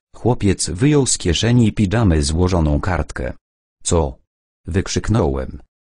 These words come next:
„Małgosia znowu zostawiła mi Michała pod opieką, bo musiała służbowo wyjechać gdzieś na kraniec Polski”. „Tak być nie może”, sięgnąłem po telefon. Michał podniósł rękę z identycznym urządzeniem.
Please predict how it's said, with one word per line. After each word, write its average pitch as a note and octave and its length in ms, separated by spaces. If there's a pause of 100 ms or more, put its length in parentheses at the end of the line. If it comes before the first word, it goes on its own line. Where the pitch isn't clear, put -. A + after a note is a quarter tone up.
(120)
„Małgosia E2 580
znowu G2+ 420
zostawiła D2+ 680
mi F#2 140
Michała A2 460
pod G2+ 180
opieką, F#2+ 500
bo F2+ 100
musiała F#2+ 580
służbowo F#2 680
wyjechać F2+ 540
gdzieś D#2+ 500
na D#2 140
kraniec B2+ 440
Polski”. - 580 (680)
„Tak F#2 220
być D#2+ 320
nie G#2+ 180
może”, C#2 420 (220)
sięgnąłem A#2 680
po F2 140
telefon. B1 600 (480)
Michał D#2+ 440
podniósł F2+ 680
rękę F#2 400
z - 160
identycznym A#2+ 760
urządzeniem. E2 720